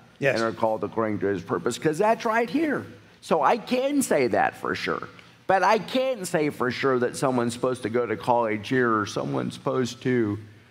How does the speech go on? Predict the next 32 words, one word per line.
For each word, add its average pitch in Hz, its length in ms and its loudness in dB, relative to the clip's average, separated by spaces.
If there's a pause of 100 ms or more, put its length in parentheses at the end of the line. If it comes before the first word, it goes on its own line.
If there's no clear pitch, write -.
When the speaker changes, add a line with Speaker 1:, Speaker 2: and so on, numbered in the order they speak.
(160)
Speaker 2:
do 175 260 8
whatever 196 800 2
outside 90 540 2
Scripture. - 480 -8 (540)
So - 160 0
I 226 260 4
just 208 140 -6
think 156 220 -2
we're 123 120 0
far 139 300 0
too 123 220 2
confident. 117 840 -2
Anybody 123 480 0
that 110 160 2
would 98 200 -2 (120)
have, 110 320 2 (420)
say 147 220 0
they 110 360 0
can, 90 540 0
can 90 340 0
prophesy 135 680 0
now 92 320 2 (360)
are 95 100 0
far 147 260 0
too 139 200 2
confident 139 600 2
in 110 140 0
their 104 180 2
own 110 180 0
ability 113 580 0
to 95 160 0
hear 127 400 2